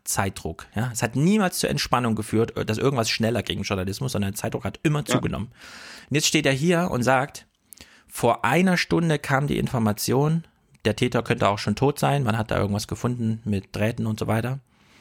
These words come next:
Speaker 1: Es ist also ein anderer, als wie er noch beim Brennpunkt da dachte, als ich nur aus dem Flugzeug gestiegen bin. Und dann sagt er am Ende, das sind die Entwicklungen, die wir in der letzten halben Stunde erlebt haben. Ja? Diese letzte halbe Stunde hat ungefähr fünfzigtausend Terabyte Tweets produziert zu diesem Thema.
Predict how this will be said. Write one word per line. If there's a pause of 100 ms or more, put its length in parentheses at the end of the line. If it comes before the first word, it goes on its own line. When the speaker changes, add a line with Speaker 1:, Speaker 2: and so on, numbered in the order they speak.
(160)
Speaker 1:
Es
ist
also
ein
anderer,
als
wie
er
noch
beim
Brennpunkt
da
dachte,
als
ich
nur
aus
dem
Flugzeug
gestiegen
bin.
Und
dann
sagt
er
am
Ende, (100)
das
sind
die
Entwicklungen,
die
wir
in
der
letzten
halben
Stunde
erlebt
haben.
Ja? (480)
Diese
letzte
halbe
Stunde (580)
hat
ungefähr
fünfzigtausend
Terabyte
Tweets
produziert
zu
diesem
Thema.